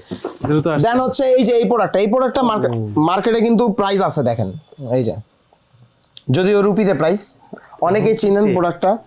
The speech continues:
Speaker 2: অনেকে অনেক রকমের প্রাইস দিয়ে সেল করতেছে, but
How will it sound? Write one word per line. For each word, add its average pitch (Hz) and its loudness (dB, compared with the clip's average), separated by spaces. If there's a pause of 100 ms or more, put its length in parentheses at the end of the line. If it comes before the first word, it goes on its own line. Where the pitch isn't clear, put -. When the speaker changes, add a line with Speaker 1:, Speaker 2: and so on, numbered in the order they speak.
(380)
Speaker 2:
অনেকে 214 0
অনেক 202 0
রকমের 214 0
প্রাইস 190 0
দিয়ে 190 2
সেল 196 0
করতেছে, 190 0
but 175 2